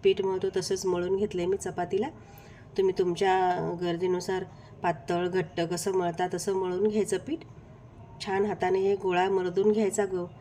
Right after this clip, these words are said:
गोळा करून घ्यायचा आणि आता ह्याची चपाती लाटून घ्यायची. घडीची चपाती, जी चार पदरी घडीची चपाती असते, अशी मी चपाती लाटून घेते. तर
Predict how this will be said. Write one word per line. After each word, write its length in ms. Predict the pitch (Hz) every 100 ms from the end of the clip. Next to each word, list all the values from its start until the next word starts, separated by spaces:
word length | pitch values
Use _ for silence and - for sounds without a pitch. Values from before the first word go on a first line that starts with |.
| - - - 180
गोळा 180 | 180
करून 320 | 180 190 196 208
घ्यायचा 280 | 202 190 302 - -
आणि 180 | 208
आता 120 | 214 240
ह्याची 180 | 254
चपाती 480 | 330 330 - 170 165
लाटून 280 | 160 151 147
घ्यायची. 580 | 151 147 151 - - 185
घडीची 340 | 180 185 185
चपाती, 400 | 185 190 180 175
जी 140 | 175 185
चार 280 | 190 170
पदरी 320 | 165 180 175 180
घडीची 380 | 180 175 165
चपाती 460 | 165 - 170 175 175
असते, 300 | 170 160 339 - - - - - -
अशी 240 | 165 -
मी 100 | 170
चपाती 400 | 165 170 165 165
लाटून 300 | 262 233 165
घेते. 340 | 165 160 151 151 - - - - - - - - - - - - - - - - -
तर 160 | 185